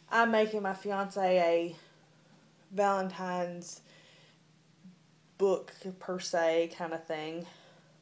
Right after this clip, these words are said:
blah, blah. And, uh, so I'm gonna take the opportunity to do that, and I'll come back, um, with another video and,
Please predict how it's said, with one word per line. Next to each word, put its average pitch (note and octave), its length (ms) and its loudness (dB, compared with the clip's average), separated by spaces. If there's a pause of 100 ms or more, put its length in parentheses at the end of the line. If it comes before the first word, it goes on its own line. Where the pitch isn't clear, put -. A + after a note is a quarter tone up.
blah, D3+ 200 -8
blah. B2+ 340 -10 (880)
And, F#3 240 6
uh, E3+ 220 6 (2000)
so G#3 380 8
I'm G3 160 4
gonna F#3+ 200 0
take F#3 240 -2
the E3+ 80 0
opportunity E3+ 500 -2
to E3 160 -6
do E3 140 0
that, D#3+ 340 2 (320)
and E3 140 2
I'll F#3 140 8
come F#3 180 -2
back, E3 360 2 (580)
um, D#3+ 360 -6 (200)
with F#3 180 -2
another F#3 400 2
video D#3 500 -2 (460)
and, E3 640 -4